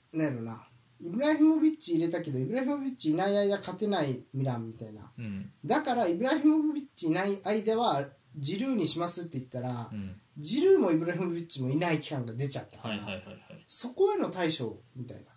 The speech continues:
Speaker 2: あー。
Speaker 1: で、ジルーがずっと出たら絶対得点ランクにも顔出してるやろうなって思うし、
Speaker 2: そうね。
Speaker 1: 逆に言うとアシストランキングの他の選手も顔出してるような気がする。
Speaker 2: あー、あー、そうや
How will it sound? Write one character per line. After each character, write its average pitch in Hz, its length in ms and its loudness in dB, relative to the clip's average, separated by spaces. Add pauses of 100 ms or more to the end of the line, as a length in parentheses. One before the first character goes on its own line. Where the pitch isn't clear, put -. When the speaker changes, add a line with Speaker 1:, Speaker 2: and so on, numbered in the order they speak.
(180)
Speaker 2:
あ 98 280 -10 (1200)
ー。 - 40 -10
Speaker 1:
で、 156 120 2
ジ 233 220 4
ル 403 60 6 (100)
ー 294 60 4
が - 20 0
ず - 160 0
っ - 20 -10
と 202 120 -4
出 202 120 2
た 147 140 -2
ら 127 60 0
絶 160 160 -4
対 277 180 -4
得 254 140 -4
点 254 160 -2
ラ 247 80 2
ン 220 80 0
ク 170 60 -2
に 135 40 0
も 120 100 -2
顔 127 200 -4
出 123 80 -4
し 120 100 -4
て 120 60 -8
る 107 80 -10
や 104 80 -10
ろ 104 180 -14
う - 20 -10
な 127 240 -6
っ - 40 -20
て 113 100 -12
思 110 180 -10
う 107 60 -16
し、 117 120 -12
Speaker 2:
そ - 0 -
う - 20 -12
ね。 117 80 -6
Speaker 1:
逆 185 160 -2
に 262 60 0
言 247 40 0
う 220 40 0
と 214 120 -2
ア - 20 0
シ 214 140 0
ス - 80 4
ト 302 80 2
ラ 302 100 4
ン 302 60 -2
キ 196 100 -2
ン 147 40 0
グ 135 60 -2
の 123 80 -2
他 151 180 -4
の 170 100 -2
選 170 160 -2
手 135 60 -4
も 117 100 -6
顔 151 180 -2
出 165 60 -2
し 165 100 -2
て 123 60 -8
る 113 60 -12
よ 101 60 -14
う - 20 -18
な - 60 -20
気 - 40 -20
が 107 80 -6
す 107 60 -2
る。 104 60 -4
Speaker 2:
あ 98 40 -6
ー、 - 20 -6
あ 98 420 -14
ー、 - 20 -20
そ - 160 -16
う - 20 -12
や - 60 -14